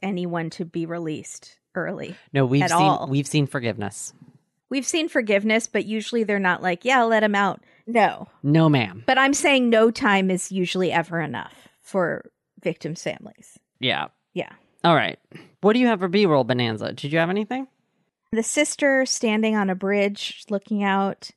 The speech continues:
Speaker 1: ants crawling in the dirt.
Speaker 2: Oh, yeah. The ant footage at the beginning was
Speaker 1: Why was there ant footage? Um,
Speaker 2: Antelope Valley.
Speaker 1: Oh, there
Speaker 2: Just
Speaker 1: we go.
Speaker 2: kidding. I don't know. That's not
Speaker 1: <laughs>
Speaker 2: true.
Speaker 1: Driving around footage from out the window. Like,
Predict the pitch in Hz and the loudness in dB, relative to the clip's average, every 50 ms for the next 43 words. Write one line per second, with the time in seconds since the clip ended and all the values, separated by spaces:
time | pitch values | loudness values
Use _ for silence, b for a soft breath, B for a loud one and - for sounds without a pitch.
0 | _ - 202 208 208 214 220 - - - - - - 226 208 202 202 196 196 190 | _ -2 0 2 2 0 0 -2 -8 -12 -12 -8 -2 0 0 2 2 2 0 0
1 | 180 165 170 160 - 202 202 208 220 214 - - - - 147 147 139 147 151 151 | 0 -2 -4 -2 2 2 4 4 2 0 -4 -8 -2 2 2 4 4 4 2 4
2 | 131 139 - - - 160 175 196 175 - - - 165 147 139 127 131 135 117 - | 2 0 -2 0 2 4 4 4 2 0 0 0 2 2 2 2 0 -2 -2 -2
3 | 120 110 131 117 127 139 135 131 127 120 117 113 107 - - _ _ _ - 240 | -4 -4 -2 0 0 0 2 2 0 0 -2 -2 -4 -6 -12 _ _ _ -4 -2
4 | 247 269 285 294 - - 262 226 196 - - 226 277 277 - - - 190 170 180 | -2 -2 -2 -6 -6 -4 -4 -4 -2 -2 -2 -2 -2 -2 -4 -6 -6 -6 -6 -6
5 | 180 - - - - - - _ _ _ _ _ 208 208 202 202 208 220 180 214 | -8 -12 -12 -16 -18 -18 -20 _ _ _ _ _ -2 2 2 4 4 4 2 2
6 | 208 202 196 175 160 196 202 220 240 226 170 120 90 131 147 - _ _ _ _ | 4 4 2 2 2 2 2 2 2 0 -2 -2 -4 -8 -12 -16 _ _ _ _
7 | _ _ _ _ _ _ - 226 202 196 190 175 170 160 165 180 170 - 131 120 | _ _ _ _ _ _ -2 -2 0 0 0 -2 -4 -6 -6 -8 -10 -10 -10 -10
8 | - 165 - - - - - 143 165 151 139 - 120 127 123 - 185 185 180 - | -12 -12 -14 -14 -12 -4 -4 0 0 0 -2 0 -2 -4 -2 0 -2 -2 0 0
9 | 202 190 170 330 320 330 381 359 269 247 - - - 240 240 247 240 269 262 254 | 2 2 4 4 6 6 4 4 2 2 2 2 4 4 4 4 2 0 0 2
10 | 254 233 214 214 202 202 208 214 220 220 - - 233 226 220 233 233 226 220 - | 2 2 4 4 4 4 4 2 0 -2 -2 -2 -2 2 2 2 2 2 -2 -6
11 | - - - - _ _ - 214 202 185 190 - - 196 180 180 180 175 185 196 | -12 -14 -14 -18 _ _ -2 0 0 0 0 0 -2 -2 0 -2 -2 0 0 0
12 | 196 190 190 185 170 | 0 0 -2 -4 -6